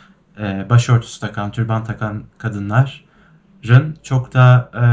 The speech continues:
e, hepsi için söyleyemem tabii ki, genelleyemem ama birçoğunun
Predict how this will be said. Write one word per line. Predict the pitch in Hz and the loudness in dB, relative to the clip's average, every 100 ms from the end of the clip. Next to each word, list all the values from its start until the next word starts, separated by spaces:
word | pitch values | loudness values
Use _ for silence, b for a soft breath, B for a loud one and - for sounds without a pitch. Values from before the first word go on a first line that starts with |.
| 117 117 117 113 _ - | 4 2 0 -4 _ -6
e, | 113 110 110 110 | -4 -4 -8 -14
hepsi | - 131 123 - | -6 -4 -4 -8
için | 127 - | -6 0
söyleyemem | 127 131 123 131 120 104 | -2 2 4 6 6 4
tabii | 107 104 | -6 -10
ki, | - | -10
genelleyemem | 110 107 107 107 123 120 147 | -10 -8 -6 0 4 4 2
ama | 139 131 135 | 0 0 0
birçoğunun | 127 - 117 120 | -2 -2 2 2